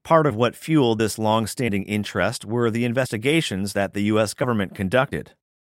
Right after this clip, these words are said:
After Kenneth Arnold's sighting, which gained significant press attention, U F O sightings began to pour in. Even smaller newspapers, such as the Charlottetown Guardian in Prince Edward Island,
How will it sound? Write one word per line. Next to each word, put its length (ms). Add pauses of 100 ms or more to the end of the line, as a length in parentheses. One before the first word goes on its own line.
(220)
After 320
Kenneth 380
Arnold's 420
sighting, 540
which 260
gained 300
significant 680
press 260
attention, 580 (360)
U 180
F 220
O 140
sightings 500
began 460
to 120
pour 380
in. 300 (920)
Even 280
smaller 360
newspapers, 640
such 280
as 320
the 100
Charlottetown 640
Guardian 640
in 160
Prince 260
Edward 220
Island, 400